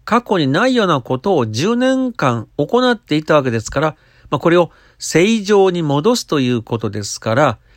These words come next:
市場はこれを好感すべきなはずです。けれども株式は下落で、それも大幅な八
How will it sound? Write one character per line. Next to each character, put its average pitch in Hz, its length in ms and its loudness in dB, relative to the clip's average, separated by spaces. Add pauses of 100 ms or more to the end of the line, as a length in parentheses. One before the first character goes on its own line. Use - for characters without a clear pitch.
(160)
市 - 240 -4
場 131 340 4
は 160 340 2
こ 135 140 -6
れ 143 60 -2
を 131 100 0
好 214 400 2
感 185 420 -4
す - 220 -6
べ 220 140 2
き - 120 -10
な 120 120 -2
は 135 160 0
ず 135 100 -6
で 135 60 -2
す。 - 180 -10 (1400)
け 214 100 4
れ 214 80 6
ど 165 140 0
も 131 180 0
株 165 360 0
式 - 280 -4
は 135 240 2
下 107 160 -2
落 208 340 2
で、 180 320 0
そ - 140 -6
れ 185 80 -2
も 170 240 -2
大 170 220 2
幅 185 280 2
な 160 220 0
八 143 200 -2